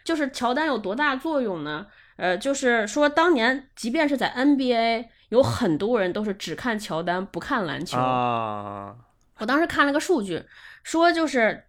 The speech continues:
Speaker 1: 有了乔丹之后，就是乔丹第一次退役前一年，大概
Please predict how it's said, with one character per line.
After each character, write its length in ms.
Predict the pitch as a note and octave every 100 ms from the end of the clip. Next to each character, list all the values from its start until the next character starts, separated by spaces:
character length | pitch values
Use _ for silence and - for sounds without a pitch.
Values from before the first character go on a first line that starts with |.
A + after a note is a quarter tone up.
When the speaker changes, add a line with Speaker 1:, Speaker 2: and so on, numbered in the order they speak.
| _
Speaker 1:
有 160 | B3+ B3
了 100 | E4+
乔 240 | - B3+
丹 180 | C#4+ D#4
之 60 | D#4
后， 100 | B3+
就 80 | C4+
是 80 |
乔 220 | C4 G#3+ A#3
丹 300 | C#4+ D4 - _
第 180 | - E4+
一 80 | G4
次 160 | - B3
退 240 | - C#4
役 120 | B3+
前 280 | A3 F3 G3
一 100 | C#4
年， 360 | E3+ D#3 E3 -
大 160 | D4+ A#3+
概 340 | C4+ A#3+ F3